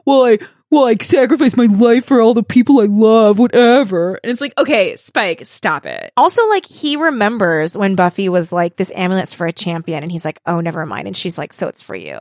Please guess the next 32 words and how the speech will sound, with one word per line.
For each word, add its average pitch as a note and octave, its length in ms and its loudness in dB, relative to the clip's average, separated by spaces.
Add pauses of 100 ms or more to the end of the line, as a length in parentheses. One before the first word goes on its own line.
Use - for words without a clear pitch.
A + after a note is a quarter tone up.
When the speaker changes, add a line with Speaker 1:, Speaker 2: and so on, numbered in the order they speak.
Speaker 1:
Yeah. A3+ 380 -4 (200)
And A#3 80 0
then C4 120 4
Speaker 2:
The A#3+ 60 -2
Speaker 1:
she's A#3+ 180 -4
like, B3 160 0
"I A#3 100 2
love A3+ 240 0
you." D#3+ 160 0
And F#3+ 160 0
she's G#3+ 220 -6
like, G#3+ 180 2
"Here's A#3 240 0
the A3+ 80 -4
thing." F#3 380 -2
And, F3 80 -6
like, F3+ 140 -2
"I G3 100 2
believe A3 400 0
in E3+ 100 -2
you," D#3+ 140 -6
and F#3+ 100 2
all F3+ 200 0
this D#3+ 100 0
Speaker 2:
Yeah. D3+ 60 -4
Speaker 1:
stuff. D3+ 140 -4
"I E3+ 80 0
trust G#3 300 -2
you A3 80 2
more G#3 140 2
than G#3 160 2
anyone." C3 380 -8